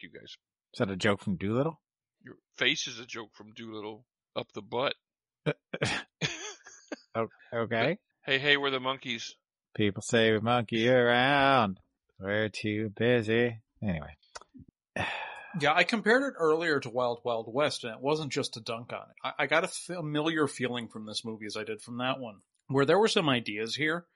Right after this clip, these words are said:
Speaker 3: that had they been allowed to fully develop could have been good, but they had to let these external forces meld it into something else. And by the time you get this Frankenstein's monster of all the pieces that are grafted onto it,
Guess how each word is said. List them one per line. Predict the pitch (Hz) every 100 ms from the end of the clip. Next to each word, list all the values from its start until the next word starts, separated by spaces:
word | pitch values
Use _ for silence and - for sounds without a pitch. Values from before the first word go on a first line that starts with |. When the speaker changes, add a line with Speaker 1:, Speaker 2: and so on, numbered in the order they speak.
| _ -
Speaker 3:
that | 135
had | 143 135
they | 127
been | 120 120
allowed | 107 110 123
to | 143
fully | - 160 139
develop | 127 131 147 117
could | - 165
have | 139
been | 123 113
good, | 107 135 208 117 - - - -
but | 123 135 131
they | 135 123
had | - 147 151
to | 147
let | 139 -
these | 127
external | 127 123 - 135 131 113
forces | - 139 120 - 107 113 120
meld | 127 143 156
it | 131 - -
into | 131 127 127
something | - 147 143 - 135 117 - -
else. | 170 180 120 - - - _ - - _ -
And | 160 139 127 127
by | 135 135
the | 127
time | 127 156 175
you |
get | 147 147
this | 127
Frankenstein's | - - 139 147 165 151 - 143 135 127
monster | 127 143 135 139
of | 120
all | 117 123
the |
pieces | 127 139 - 117
that | 117
are | 113
grafted | 120 117 - -
onto | 110 165 185 131 101
it, | -